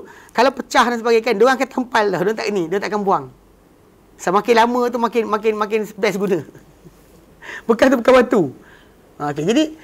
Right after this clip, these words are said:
normally dia akan ikat. Memang dia ikat lah. Dan memang macam-macam ni kalau dia melerai. So bekas-bekas daripada macam tu, dia akan, dia kalau tak even clay pun, dia akan pecah,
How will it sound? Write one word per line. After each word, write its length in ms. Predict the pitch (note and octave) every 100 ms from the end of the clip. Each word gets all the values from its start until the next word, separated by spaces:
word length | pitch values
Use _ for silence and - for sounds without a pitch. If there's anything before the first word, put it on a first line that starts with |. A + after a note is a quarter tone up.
| -
normally 320 | F#3 C4+ D4
dia 80 | D4
akan 140 | C#4 C4
ikat. 280 | - F#3 - - - _ -
Memang 140 | B3+ D4
dia 80 | D#4
ikat 200 | D4+ B3
lah. 120 | G#3+ D#3 - _ _
Dan 120 | E3+ G#3
memang 180 | B3+ D4+
macam-macam 460 | B3+ A3+ A#3+ A3 A3
ni 100 | G3 B3+
kalau 160 | A3+
dia 120 | G3+ C4+
melerai. 420 | F3 G3+ C#4 E3+ C#3 - _ - _
So 80 | G3
bekas-bekas 480 | G#3 C#4+ C#4 - A3+
daripada 240 | A3+ G#3+
macam 240 | G3+ G3+ F#3+ E3+
tu, 80 |
dia 160 | E3 A3
akan, 100 | A#3+ G#3
dia 160 | G#3+
kalau 240 | G#3 G#3 G3+
tak 160 | F#3+ G#3+
even 160 | G#3+ G#3
clay 320 | G#3 A#3+ F#3
pun, 160 | A#3 B3 - - E3
dia 160 | A3
akan 80 | A3+
pecah, 480 | - A3+ B3+ D4